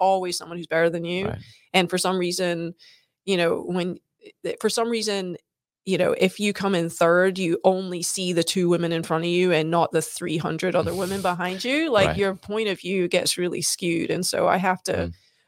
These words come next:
Speaker 1: find other things that make it enjoyable. And so it is that time out on the land. Uh, last year at Saint George, after that hurricane thing blew through, um,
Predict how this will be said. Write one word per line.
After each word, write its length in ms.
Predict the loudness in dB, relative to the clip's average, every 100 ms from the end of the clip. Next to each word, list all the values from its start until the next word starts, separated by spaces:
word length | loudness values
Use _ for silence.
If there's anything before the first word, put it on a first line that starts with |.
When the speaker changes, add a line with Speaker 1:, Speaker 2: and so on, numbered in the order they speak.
| _
Speaker 1:
find 460 | -4 0 2 0 2
other 340 | 2 2 2
things 460 | 0 -4 -4 -6 -2
that 160 | -2
make 220 | -2 -4 -6
it 80 |
enjoyable. 720 | -6 -4 -2 0 0 -2 -4 -6
And 140 | -6
so 260 | -6 -4 -4
it 120 | -4
is 260 | -4 -6 -6 0
that 200 | 0 0
time 360 | -4 -4 -4
out 180 | -4 -4
on 100 | -4
the 80 | -4
land. 480 | -2 -2 -4 -8 -12 -20 -20 -20 _ -2
Uh, 260 | 4 4 6
last 360 | 4 4 2 0
year 260 | 0 0 0
at 160 | -2
Saint 260 | 0 -2 0
George, 380 | 2 2 2 0
after 280 | 0 0
that 240 | 2 2 0 -8 _ -16
hurricane 720 | -2 0 0 -2 -12 -12 -4
thing 300 | 0 0 -2
blew 280 | 0 0
through, 500 | 0 -2 0 2 0 -4 _ _ _ _ _ -2
um, 500 | 2 2 0 -6 -10